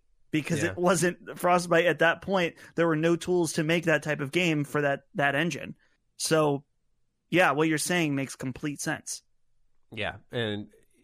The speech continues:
Speaker 2: it, it's clear as day 'cause there's just weird interactions with the world and stuff, and I don't know, man. I just, I, I can't fathom looking at BioWare now and being like, I'm a fan of them 'cause of their old work, right? And I hold out, not hope, but optimism that one day they'll not swing it around. I'm not expecting them to go back to what they used to do by any means, but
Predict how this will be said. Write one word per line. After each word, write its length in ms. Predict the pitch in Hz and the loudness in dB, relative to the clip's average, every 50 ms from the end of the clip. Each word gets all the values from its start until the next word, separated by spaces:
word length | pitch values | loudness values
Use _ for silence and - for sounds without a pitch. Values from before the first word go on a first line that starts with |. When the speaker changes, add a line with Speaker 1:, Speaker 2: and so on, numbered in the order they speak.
| _ _ _ | _ _ _
Speaker 2:
it, 140 | - 160 170 | -6 -2 0
it's 200 | 175 190 180 - | 2 2 2 0
clear 300 | - - - 202 208 175 | -4 -2 2 4 4 4
as 160 | 151 135 113 101 | 4 2 0 0
day 260 | 127 120 113 107 98 | 2 2 2 2 0
'cause 140 | 107 117 104 | -2 -4 -4
there's 180 | 117 120 - | -4 -4 -4
just 220 | - 143 127 - 113 | -6 -8 -10 -8 -8
weird 300 | 107 110 107 107 101 101 | -6 -4 -2 -2 -2 -2
interactions 600 | 98 95 95 92 92 92 92 98 - 95 90 98 | -2 -2 -2 -2 -2 -2 -2 -4 -6 -10 -12 -12
with 100 | 95 87 | -12 -12
the 100 | 98 92 | -10 -8
world 420 | 90 90 90 92 90 90 90 87 | -6 -4 -4 -2 -2 -4 -4 -6
and 160 | 87 85 85 | -8 -12 -12
stuff, 380 | - - - 87 87 90 - 87 | -10 -8 -6 -6 -6 -6 -10 -12
and 160 | 85 85 85 - _ - - _ _ _ - _ _ _ _ _ _ _ _ _ _ _ _ _ _ _ - 120 | -14 -14 -16 -18 _ -20 -20 _ _ _ -20 _ _ _ _ _ _ _ _ _ _ _ _ _ _ _ 4 6
I 100 | 147 160 | 6 8
don't 100 | 156 139 | 8 6
know, 160 | 135 123 117 | 4 4 4
man. 220 | 123 120 120 120 | 4 2 4 4
I 120 | 131 135 151 | 4 4 4
just, 240 | 151 170 160 - - | 4 2 0 -2 -2
I, 180 | 151 147 156 - | -2 -2 0 2
I 120 | 139 156 | 2 0
can't 320 | 156 - - 214 214 214 - | 0 2 2 2 2 2 0
fathom 520 | - - 160 147 147 147 139 139 127 120 | 2 4 6 6 6 6 4 0 -2 -2
looking 240 | 127 127 127 151 139 | -2 -2 0 0 0
at 120 | 123 113 | 0 2
BioWare 480 | 104 117 113 117 120 117 113 113 107 104 | 4 6 6 6 6 4 4 2 2 2
now 300 | 104 101 104 107 113 113 | 2 2 2 4 2 2
and 100 | 107 101 | 0 -2
being 300 | 95 127 120 117 120 120 | -2 -2 -2 -2 -2 -2
like, 240 | 110 107 107 101 - - | -2 -2 -4 -4 -4 0
I'm 160 | 120 143 170 202 | 0 2 4 2
a 80 | 180 | 2
fan 300 | 139 - - 147 147 139 | 0 0 2 2 2 2
of 80 | 135 120 | 2 0
them 180 | 127 117 113 | 0 -2 -2
'cause 180 | 104 - 123 107 | -2 -4 -4 -4
of 60 | 110 | -2
their 180 | 107 104 104 - | -2 -2 -2 -2
old 280 | 101 101 101 101 92 | -2 -4 -4 -4 -6
work, 260 | 98 92 90 90 - - | -6 -6 -6 -6 -6 -4
right? 320 | 98 98 101 104 107 110 | -2 0 0 0 0 0
And 100 | 104 104 | -2 -2
I 100 | 101 101 | -2 -2
hold 280 | 101 113 117 117 110 113 | -2 -2 -2 -2 0 0
out, 220 | 104 104 101 - | 0 0 0 0
not 160 | 135 147 117 | 0 -2 -2
hope, 360 | - 107 123 117 117 123 - | -2 -2 -2 0 0 -2 -2
but 220 | - 123 113 - - | -2 -4 -4 -4 -2
optimism 680 | - 104 110 - - 127 120 117 117 113 104 120 113 113 | -2 -2 -2 -2 -4 -4 -2 -2 -2 -2 -2 -4 -2 0
that 200 | 107 98 95 - | 0 -2 -2 -2
one 280 | 101 104 104 104 104 | -2 -4 -2 -2 -2
day 220 | 101 104 101 104 104 | -2 0 0 0 0
they'll 200 | 98 101 95 95 107 | 0 -2 -2 -2 0
not 260 | 113 139 147 131 - | 0 0 0 0 -2
swing 200 | - 147 135 123 | -4 -4 -2 -2
it 60 | 107 | -2
around. 220 | 101 104 104 104 | 0 0 0 0
I'm 100 | 107 110 | 0 0
not 160 | 123 120 110 98 | 2 0 0 0
expecting 380 | 98 - - 107 101 - 104 | -4 -6 -6 -6 -6 -4 -6
them 140 | 98 95 92 | -6 -6 -8
to 60 | 92 | -6
go 140 | 90 104 95 | -6 -4 -2
back 240 | 90 95 90 92 - | 0 0 0 0 -2
to 60 | - | -6
what 160 | 95 98 95 - | -8 -8 -8 -8
they 80 | 90 | -10
used 280 | 87 87 87 87 - - | -10 -10 -10 -12 -12 -12
to 60 | 92 | -10
do 160 | 87 92 90 | -8 -8 -6
by 180 | 87 90 87 87 | -4 -4 -4 -4
any 220 | 90 90 95 95 | -4 -4 -6 -6
means, 340 | 98 98 101 101 104 104 - | -6 -4 -4 -4 -6 -8 -8
but 380 | - - 104 95 92 - - | -6 -4 -2 -2 -2 -2 -6